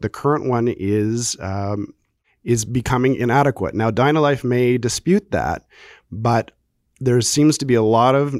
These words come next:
a lot of noise that this isn't going to be sufficient for much longer. And if we need a super lab at some point, we're either gonna pay now or we're gonna pay later.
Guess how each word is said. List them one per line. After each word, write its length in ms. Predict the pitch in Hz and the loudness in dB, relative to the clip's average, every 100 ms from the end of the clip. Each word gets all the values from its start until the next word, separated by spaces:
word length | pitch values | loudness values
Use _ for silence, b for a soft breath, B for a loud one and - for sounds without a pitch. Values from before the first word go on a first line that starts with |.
| - | -4
a 120 | 104 | -2
lot 200 | 107 113 | 2 2
of 80 | 131 | 2
noise 320 | 113 110 104 | 2 0 0
that 120 | 98 | -2
this 160 | 107 107 | -2 -2
isn't 280 | 113 123 - | 0 -2 -2
going 180 | 110 104 | -2 -2
to 60 | |
be 120 | 95 | -2
sufficient 560 | 95 107 - 110 113 - | -4 -6 -4 -4 -2 -4
for 100 | 110 | -4
much 280 | 95 92 - | -4 -4 -4
longer. 560 | 104 117 101 80 92 - B B B _ _ | -2 -2 -2 -4 -8 -10 B B B _ _
And 280 | - 101 104 | -6 -2 0
if 180 | 104 - | -2 -2
we 120 | 120 | 0
need 160 | 127 151 | 4 2
a 60 | |
super 300 | - 147 143 | 2 0 2
lab 300 | 135 113 113 | 2 2 2
at 140 | 87 - | 0 -2
some 200 | 156 170 | -2 0
point, 260 | 131 127 | 0 -2
we're 120 | 110 113 | 0 0
either 140 | 110 | 0
gonna 180 | 107 101 | -2 -4
pay 180 | 117 104 | -2 0
now 300 | 113 127 131 | 0 2 2
or 80 | |
we're 100 | 107 | 0
gonna 180 | 101 101 | -2 -4
pay 200 | 107 98 | -4 -6
later. 420 | 82 67 65 64 | -6 -6 -6 -10